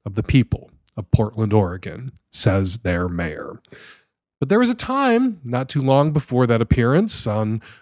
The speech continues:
One American News Network, when Pulliam was only too happy to fuck with Portland,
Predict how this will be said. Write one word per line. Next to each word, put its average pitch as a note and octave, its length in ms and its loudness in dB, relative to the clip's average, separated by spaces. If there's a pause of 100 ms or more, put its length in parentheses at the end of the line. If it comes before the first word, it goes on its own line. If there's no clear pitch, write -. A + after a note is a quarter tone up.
(140)
One F#2+ 160 -8
American G2+ 320 -4
News G#2+ 160 -2
Network, A2 380 -2
when C3 140 4
Pulliam F#3+ 580 -2 (400)
was C#3+ 180 0
only A3 240 2
too A#3 180 0
happy F#3+ 360 2
to A#2+ 80 -2
fuck C#3 320 -4
with B2+ 180 -2
Portland, A#2 540 -4